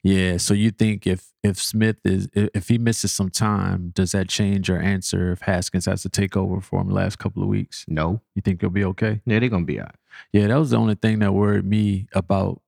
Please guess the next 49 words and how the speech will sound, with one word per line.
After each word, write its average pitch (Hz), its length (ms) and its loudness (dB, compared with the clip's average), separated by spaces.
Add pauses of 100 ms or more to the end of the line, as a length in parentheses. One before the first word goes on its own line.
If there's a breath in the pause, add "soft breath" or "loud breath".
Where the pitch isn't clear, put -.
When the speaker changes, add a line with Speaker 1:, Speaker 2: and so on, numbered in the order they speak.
(340)
Speaker 1:
um, 92 440 0
the 90 80 -2
answer, 98 260 -2
my 104 180 0
answer 98 240 -2
to - 140 -2
this 95 160 0
question 92 340 -2
as 87 120 0
well. 92 220 0
I 92 60 0
think 98 220 -2
the 92 120 0
Washington 95 380 0
football 92 380 0
team 92 240 -2
is 87 80 -6
gonna 95 140 -2
take 95 200 -4
care 98 140 0
of 92 80 -2
business 92 340 0
and 92 100 0
win 92 200 2
the 87 60 -2
N 87 140 -2
F 92 120 0
C - 160 -4
East. 98 480 -4 (680)
And 95 440 2
you 113 120 4
mentioned 98 480 0
my 104 140 2
re-, 104 180 0
main 95 300 0
reason 92 320 0
why, 95 180 0
that 92 300 -6
their 110 100 4
defensive 95 480 -4
line 95 240 0
is 85 100 -4
dominant. 87 540 -2 (120)
Tho-, 98 200 0 (100)
those 95 200 -2
guys 87 320 -2
change 92 480 -2
games. 92 760 -4
Speaker 2:
Mm-hmm. 107 300 0